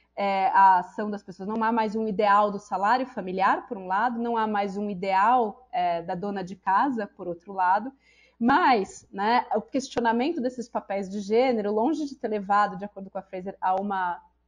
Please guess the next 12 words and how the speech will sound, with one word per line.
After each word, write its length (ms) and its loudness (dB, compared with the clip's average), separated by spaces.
né, 240 -16
emancipação 880 0
propriamente 640 -6
dita, 480 0
o 80 -6
que 120 2
a 40 6
gente 340 0
vê 540 2
é 320 4
agora 340 6
domicílios, 920 2